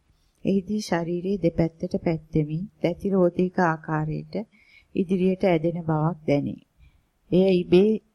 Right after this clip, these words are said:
සිදුවෙන්නාක් මෙන් දැනේ. ගෞරවනීය ස්වාමින් වහන්සේ, මාගේ භාවනාව කොතෙක් දුරට නිවැරදිදයි සහ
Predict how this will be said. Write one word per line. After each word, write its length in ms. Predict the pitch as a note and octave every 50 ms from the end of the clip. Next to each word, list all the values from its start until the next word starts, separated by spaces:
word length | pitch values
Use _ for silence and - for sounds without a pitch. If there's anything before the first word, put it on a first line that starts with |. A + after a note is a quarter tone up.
| _
සිදුවෙන්නාක් 840 | - - - - F3+ - F#3 F3+ F#3 F3 E3+ E3+ E3 D#3+ E3 F3 F3+ -
මෙන් 220 | - E3 E3+ E3+ F#3+
දැනේ. 420 | F#3 F3 D#3 D3+ C#3+ - - - _ _ _ _ _ _ _ _ _ _ -
ගෞරවනීය 680 | F3 F#3 F3+ F3+ F#3 F#3+ F#3+ F#3+ F#3+ F#3+ F#3+ F#3+ G3 G#3
ස්වාමින් 460 | G#3+ - F#3+ F3 F3 E3+ E3 F3 F3 F3
වහන්සේ, 720 | E3+ D#3 D#3+ D#3+ D#3+ D#3 D3+ D3+ D#3 D3+ D#3+ E3+ A3 B3 - _ _ _ _ _ _ _ - F#3+
මාගේ 400 | F3+ F3+ F#3 F#3+ F#3 G#3 A3 G3+
භාවනාව 680 | - F3+ E3+ E3+ E3+ E3+ F3 E3+ E3+ E3 E3 E3+ F3+ G3+
කොතෙක් 380 | - - E3+ - - F3+ F3+ _
දුරට 360 | _ - F3+ F#3 F#3 F#3 - -
නිවැරදිදයි 760 | F#3+ F3+ E3+ D#3+ D#3+ E3 D#3+ D#3 D3+ D#3+ D#3 D3+ D#3 D#3+ E3 E3
සහ 300 | - - E3 E3 D#3+